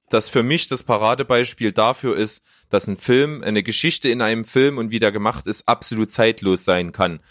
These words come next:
Und wie du es schon gesagt hast, über fünfzig Jahre, ne, sind also auch schon über sechzig Jahre.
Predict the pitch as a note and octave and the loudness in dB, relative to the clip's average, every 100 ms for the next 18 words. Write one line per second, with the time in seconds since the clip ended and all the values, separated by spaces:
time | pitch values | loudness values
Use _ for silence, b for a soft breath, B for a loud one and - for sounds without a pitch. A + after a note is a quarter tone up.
0 | b - F#2+ G#2+ A2+ G#2+ A2 G2+ G2+ A2+ | b -6 -2 0 0 0 0 2 2 2
1 | - A2+ - A2+ G#2+ G2+ A#2+ C3+ A#2 A2+ | 2 -2 0 0 0 0 -4 -4 -6 0
2 | B2 B2 G#2+ G#2+ G#2+ F#2+ F2+ G2+ F2+ - | 2 0 -2 -2 -2 -2 0 0 -2 -4
3 | F#2 F#2 F2+ A2+ - G#2 G#2 G2 G2 | -2 -2 0 -2 -4 -4 0 2 0